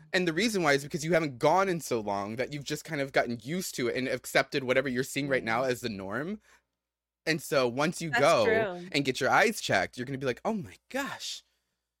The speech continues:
Speaker 1: is
Speaker 2: Oh my
Speaker 1: this
Speaker 2: God, it's gonna
Speaker 1: grass?" <laughs>
Speaker 2: It's gonna be like playing on high resolution graphics.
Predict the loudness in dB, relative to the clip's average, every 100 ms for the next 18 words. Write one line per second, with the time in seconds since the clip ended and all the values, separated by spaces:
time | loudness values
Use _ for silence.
0 | _ _ _ _ 2 2 2 2 2 0
1 | -2 -4 2 4 4 2 0 -2 -2 -2
2 | -6 _ -2 0 0 -2 _ _ _ _
3 | -12 -10 -10 -14 -10 -8 -4 -2 -2 -2
4 | -2 0 0 2 0 0 0 0 0 -2
5 | -2 0 2 2 0 -4 0 2